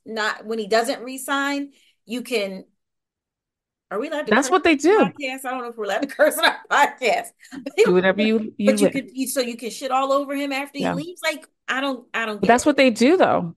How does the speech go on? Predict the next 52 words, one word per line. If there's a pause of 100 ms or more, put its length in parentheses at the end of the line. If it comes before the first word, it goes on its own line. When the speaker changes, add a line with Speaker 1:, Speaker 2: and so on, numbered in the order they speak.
Speaker 2:
They,
they
did,
they
build
them
up,
and
then
Speaker 1:
And
Speaker 2:
they
Speaker 1:
then
you
Speaker 2:
tear
'em
Speaker 1:
wonder
why
Speaker 2:
down.
Speaker 1:
we
can't
win,
you
know, (360)
or,
or
no, (200)
nobody
wants
to
come
play
here.
Like, (240)
first
of
all,
that's
not
even
true. (440)
You
know,
Speaker 2:
Right.
Speaker 1:
you've,
you've
heard
from
the,
the
Phillies'
new
signings